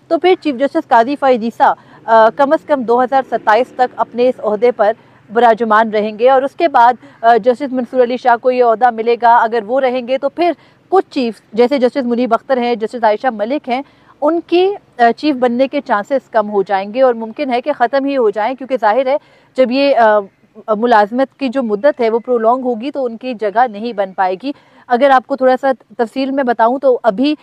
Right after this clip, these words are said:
चीफ जस्टिस काजी फैज ईसा हैं, छब्बीस अक्टूबर को उनका अगर आखिरी दिन होगा इसी साल, तो उसके बाद जस्टिस मंसूर अली शाह चीफ बनेंगे, फिर जस्टिस याया अफरीदी चीफ बनेंगे, दो हज़ार, अ,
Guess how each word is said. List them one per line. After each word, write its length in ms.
चीफ 140
जस्टिस 300
काजी 280
फैज 240
ईसा 220
हैं, 200
छब्बीस 360
अक्टूबर 420
को 120
उनका 280
अगर 200
आखिरी 280
दिन 180
होगा 340
इसी 260
साल, 300
तो 140
उसके 280
बाद 280
जस्टिस 260
मंसूर 320
अली 140
शाह 180
चीफ 220
बनेंगे, 460
फिर 180
जस्टिस 300
याया 240
अफरीदी 320
चीफ 220
बनेंगे, 480
दो 100
हज़ार, 300
अ, 420